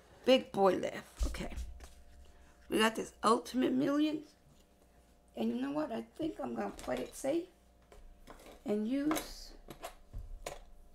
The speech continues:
Where is the other coin? I think I'm gonna take a chance and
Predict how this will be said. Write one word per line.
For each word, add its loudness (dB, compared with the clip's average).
Where -2
is -4
the -4
other -4
coin? -4
I -20
think -2
I'm 4
gonna 0
take -4
a -2
chance -2
and -4